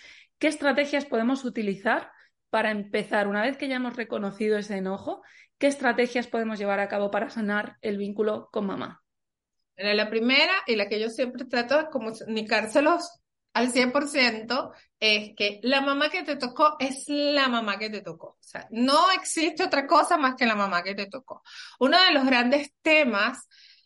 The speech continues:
Speaker 2: en el, o lo, o, o los grandes desafíos, vamos a decir, que
Speaker 1: Ujú.
Speaker 2: tiene una hija a la hora de sanar a mamá, es hacer el duelo entre la mamá real y la mamá de las expectativas.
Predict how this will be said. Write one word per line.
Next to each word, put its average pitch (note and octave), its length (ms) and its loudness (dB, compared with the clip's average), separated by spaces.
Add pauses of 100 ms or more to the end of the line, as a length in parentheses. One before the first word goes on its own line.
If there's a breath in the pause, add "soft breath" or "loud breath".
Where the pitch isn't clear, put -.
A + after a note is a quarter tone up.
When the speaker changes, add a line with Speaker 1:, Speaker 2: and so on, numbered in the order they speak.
(200 soft breath)
Speaker 2:
en A3+ 140 0
el, A3 520 -2
o A3 120 2
lo, A3+ 220 0
o, A3 300 -2
o A#3+ 40 -6
los A3+ 140 -2
grandes C#4 320 -2
desafíos, B3+ 840 -4
vamos G#3 240 -8
a A3 40 -2
decir, G#3+ 360 -8
que G#3+ 100 -4
Speaker 1:
Ujú. G#3 80 -10
Speaker 2:
tiene C4 240 2
una D#4+ 280 -2
hija A#3+ 600 -4
a G#3+ 80 -2
la G3+ 120 0
hora G#3 180 2
de D4 80 -2
sanar G3+ 300 -8
a A3+ 60 -4
mamá, A#3+ 500 0 (360 loud breath)
es B3+ 200 -2
hacer C#4+ 640 0 (240)
el A3+ 320 -2
duelo C#4 840 2
entre A#3 380 0
la A#3 100 4
mamá A#3 380 0
real D4 680 0
y B3 100 -4
la A#3+ 100 -2
mamá A3+ 280 -6
de A#3+ 80 -6
las C4 160 -6
expectativas. A#3+ 1300 -2